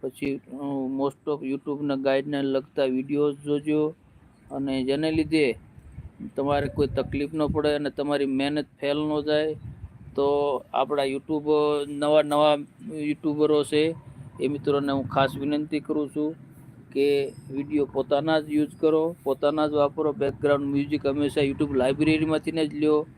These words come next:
કંઈ પણ YouTube-માં સર્ચ કરીને કોપીરાઇટ, અ, અ, વગરના જે મ્યુઝિક ફ્રીમાં મળે છે એ પણ બને તો યુઝ ન કરો, કારણ કે એની હાઇડી-, હિડન પોલિસી બહુ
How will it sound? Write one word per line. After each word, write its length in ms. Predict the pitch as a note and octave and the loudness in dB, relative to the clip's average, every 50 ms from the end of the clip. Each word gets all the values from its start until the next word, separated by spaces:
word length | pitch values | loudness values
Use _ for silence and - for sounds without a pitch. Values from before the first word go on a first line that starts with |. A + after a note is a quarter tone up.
| - - - - - - - - - | -20 -20 -20 -20 -20 -20 -16 -4 -2
કંઈ 160 | C#3+ D3 D3 | 0 0 0
પણ 260 | D3 - D3+ D3+ D3 | 0 0 0 0 2
YouTube-માં 760 | D3 D3 C#3+ C#3 C#3+ C#3+ C#3 - E3 D3+ E3 D#3 D3+ D3 D3 | 2 0 -2 -2 -4 -6 -4 -4 -4 -4 -2 0 0 0 0
સર્ચ 340 | C#3 - - D#3+ D#3+ E3+ E3+ - - - | 0 0 2 2 2 2 2 -2 0 2
કરીને 340 | F3 F3 E3 E3 D#3+ E3 D#3+ | 4 6 6 4 4 2 -2
કોપીરાઇટ, 800 | D3+ - - D#3+ D#3 D#3+ - E3 D#3+ D#3+ D#3+ D#3+ D#3+ D#3 - - | -2 0 0 0 0 2 2 2 4 4 4 4 2 0 0 2
અ, 140 | E3+ D#3+ D#3 D#3 D#3 D#3 D#3 D#3 D3+ D3+ D3 D3 - - - B2+ C3 C#3 C#3+ C#3+ - - - D3 | 4 4 4 4 4 4 4 2 2 0 -2 -4 -6 -10 -8 -6 -6 -6 -6 -10 -14 -14 -10 -6
અ, 20 | C#3+ C#3 C#3 C#3 C#3 C#3 C#3 C3+ C3+ C3 - - C3+ | -4 -2 -2 0 0 0 0 0 -2 -4 -6 -10 -12
વગરના 640 | B2+ C3 C#3+ D3 C#3+ D#3 D#3 D3+ D#3 D#3 D#3 D#3 | -6 -2 -2 0 2 2 0 2 2 2 2 2
જે 160 | D3+ D3 D3+ | 2 0 0
મ્યુઝિક 400 | D3+ D3+ D3+ D3+ D3 D3+ D#3+ D#3 | 0 0 -2 -2 -2 0 -2 -2
ફ્રીમાં 480 | C#3 B2+ - D3 D3+ D3+ D#3 D#3 D3+ D3 | -2 -4 -2 0 2 2 2 2 2 2
મળે 260 | D#3 D#3+ E3 D#3+ D#3 | 2 4 4 4 2
છે 140 | D3+ - D3+ | 2 0 -2
એ 140 | C#3 D3 D3+ | 0 0 -2
પણ 360 | - - F3 E3+ E3 E3 D#3 | -2 0 0 0 2 0 0
બને 340 | C#3+ - D3 D3+ D#3+ E3 E3 | 0 0 2 2 4 2 2
તો 160 | E3 - E3+ | 2 2 2
યુઝ 280 | D#3 D#3 D#3 D3+ C#3+ C#3+ | 4 4 2 2 0 0
ન 200 | D3 D3+ D#3 D#3 | 0 2 2 2
કરો, 400 | D3+ D#3+ D#3 D#3+ D#3+ D#3+ D#3 D3+ C3+ - - - - - - - | 2 2 2 4 4 2 2 0 -2 -4 -6 -8 -8 -8 -6 -6
કારણ 100 | C#3+ C#3 | -4 -2
કે 100 | C3+ D3 | -2 -2
એની 520 | C3 B2 B2+ D3 D3+ D#3 D#3+ D#3+ D#3+ D#3 | -2 -2 0 0 2 2 2 2 2 4
હાઇડી-, 440 | C3+ B2 B2 C3+ D3 E3 D#3+ D#3 D3 | 4 4 4 4 2 2 2 0 0
હિડન 320 | C#3 C3+ C#3+ D3+ E3 D#3+ D#3+ | -4 -6 -2 0 0 0 0
પોલિસી 600 | - - D3+ D#3 E3 D#3 C#3+ - - E3 D#3+ D#3 | 0 0 2 2 2 2 0 -2 0 0 0 2
બહુ 560 | D3+ D#3 D3+ D3+ D3+ D3+ D3+ D3 C#3+ C#3+ D3 | 2 2 2 4 4 4 2 0 -2 -4 -8